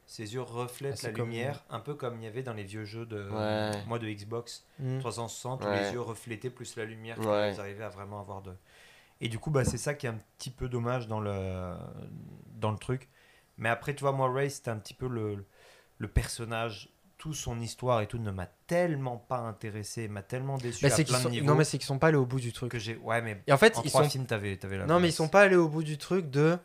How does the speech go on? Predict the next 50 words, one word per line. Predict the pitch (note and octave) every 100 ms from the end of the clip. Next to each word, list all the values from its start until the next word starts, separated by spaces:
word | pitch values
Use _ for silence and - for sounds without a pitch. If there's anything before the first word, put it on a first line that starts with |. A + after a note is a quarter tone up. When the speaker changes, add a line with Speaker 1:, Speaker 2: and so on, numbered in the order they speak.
| _ _ _ -
Speaker 3:
C'est | -
Speaker 2:
bah, |
Speaker 3:
la | C#3
Speaker 2:
vous | D3
Speaker 3:
force | E3
de |
Speaker 2:
voyez, | D#3+ -
Speaker 3:
Rian | A#3
Johnson. | A#2
Speaker 2:
Anakin, | D#3 D#3+ A2 G3 G#3+ F3+
on | C#3+
vous | C#3 D3+
a |
essayé | D3 F3+
de | D3+
vous | D3+
vendre | D#3+ E3+ D#3
un | D3
peu | D#3+ D#3
Jésus, | C#3+ D3+ C#3 D#3+ D#3
machin, | D3 C#3 E3 F3+ A3+ _ _ _ -
mais | C#3+
on | D3
vous | D3
a | D#3
quand | F3
même | F3
mis | E3+ F3+
dans | D#3+
l'idée | D#3 D3+ D#3+
que | D3
la | C3+
force, | - D3 - - - _
bah, | B2+ C3
ça | C3 C3+
venait | C3+ C#3
comme | C#3+ C#3
ça | D3
et | C#3
pas | C#3+
autrement, | C#3 - D3+
enfin, | G3+ C#3+
ça | - B2+
venait, | A#2+ C3 C3
tu | -
sais, |
ça | C#3+ B2
naissait | B2 C3 D3
comme | C#3 C3
ça. | - F3+